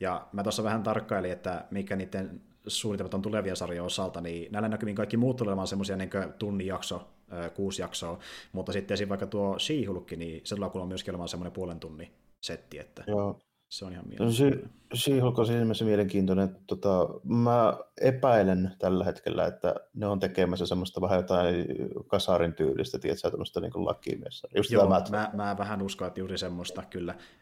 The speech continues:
Speaker 1: Ja, ja tota, niin mä olin miettimään, että missä päin niinku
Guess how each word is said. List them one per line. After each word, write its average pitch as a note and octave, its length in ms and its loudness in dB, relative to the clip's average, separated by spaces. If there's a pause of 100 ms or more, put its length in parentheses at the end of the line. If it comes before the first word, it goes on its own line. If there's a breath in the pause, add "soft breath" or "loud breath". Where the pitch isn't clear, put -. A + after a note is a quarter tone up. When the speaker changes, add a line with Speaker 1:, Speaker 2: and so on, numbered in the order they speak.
(260 loud breath)
Speaker 1:
Ja, F2 240 -4 (560)
ja F2 100 -6
tota, F#2 240 -6
niin F#2+ 140 -4
mä B2 40 0
olin E3 220 -4
miettimään, E3 320 -4
että A#2 220 -2 (460)
missä D#3 280 -4
päin A#2 280 -2
niinku G2+ 480 -4